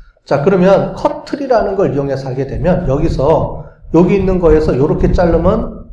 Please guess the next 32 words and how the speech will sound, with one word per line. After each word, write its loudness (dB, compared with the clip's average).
두 -2
개, -4
요렇게 2
자르면 0
세 -4
개, -6
이 -6
값을 -4
조정해 0
주는 -6
거 -4
있는데 -6
그렇게 -6
안 -2
하고 -2
그냥 -2
K를 -4
주면 -6
이 -2
중에서 -2
여섯 -4
개로 -2
가장 -6
큰 -10
값을 -4
여섯 -6
개로 -4
그룹핑하는 -8
값을 -8
쪼개줍니다. -6
자기가 -14
알아서. -20